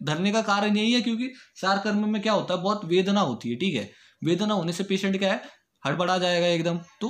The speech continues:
उसको पकड़ लेना है, ठीक है। पकड़ के आपको क्या करना है, पंचर करना है उस जगह पे जहाँ पे आपको डिजीज हो रखा है, नाइफ से स्क्रैच करना है, वो जगह क्लीन करनी है एक बार, और अल्कली वहाँ पे जो है मेटल रॉड से लगाना है। ये जो क्षार है ना, वो मेटल रॉड से लगाया जाता है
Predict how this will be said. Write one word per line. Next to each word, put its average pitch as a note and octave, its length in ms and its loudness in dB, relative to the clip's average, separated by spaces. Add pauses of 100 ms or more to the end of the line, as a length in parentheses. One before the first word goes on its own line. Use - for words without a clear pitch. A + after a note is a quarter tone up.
उसको A3 200 -4
पकड़ G3+ 280 0
लेना A#2+ 220 2
है, A2 80 -2
ठीक F3+ 180 0
है। G2+ 240 -4
पकड़ F#3 220 0
के G3+ 100 0
आपको F#3 280 0
क्या G3 140 0
करना F#3+ 240 -2
है, G3+ 100 -10
पंचर G3 300 2
करना G3 300 -2
है A#3 60 -4
उस G3 200 0
जगह F3+ 240 2
पे G3+ 160 0
जहाँ D3 320 0
पे G#3+ 140 0 (280)
आपको E3 260 0
डिजीज E3 320 0
हो C#3 120 2
रखा C#3+ 180 -2
है, F3+ 60 0
नाइफ D#3 240 0
से A#2+ 200 -6
स्क्रैच E3 340 -2
करना F3+ 220 -2
है, F#3 60 2
वो F3 80 2
जगह F3 200 0
क्लीन D3+ 260 -2
करनी E3+ 300 0
है G3+ 80 4
एक G#3 80 2
बार, G3+ 220 0 (240)
और G3 80 -2
अल्कली G3+ 500 2
वहाँ C#3 260 4
पे G#3+ 180 0 (260)
जो F3+ 180 2
है G#3 120 4
मेटल A3 340 4
रॉड G#3 240 2
से G3+ 100 -2
लगाना B2+ 300 0
है। B2+ 140 -4
ये F3+ 80 0
जो G3+ 80 -2
क्षार G3+ 300 2
है F3+ 80 0
ना, G3+ 100 0
वो F3+ 160 0
मेटल G3+ 300 2
रॉड G#3 240 4
से G#3 100 -2
लगाया E3+ 320 2
जाता F3 300 0
है F3+ 120 -2